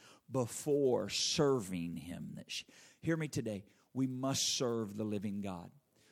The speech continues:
We must. We, we have work to do. You know this. We know this. You're involved in it. We're engaged in it. We have work to do every day. Time is short. We've gotta work. We gotta work while it's day because a night's coming that no man can work.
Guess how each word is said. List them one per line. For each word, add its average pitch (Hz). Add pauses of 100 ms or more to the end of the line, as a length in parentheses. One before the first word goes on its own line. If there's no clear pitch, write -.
(100)
We 135
must. 135 (160)
We, 131
we 135
have 127
work 151
to 143
do. 101
You 120
know 127
this. 104
We 139
know 127
this. 98
You're 135
involved 123
in 107
it. 107
We're 127
engaged 123
in 107
it. - (180)
We 156
have 139
work 143
to 120
do 117 (200)
every 131
day. 120
Time 156
is 117
short. 120
We've 131
gotta 135
work. 123 (180)
We 151
gotta 139
work 143
while 147
it's 131
day 139
because 120
a 135
night's 143
coming 143
that 123
no 139
man 139
can 139
work. 139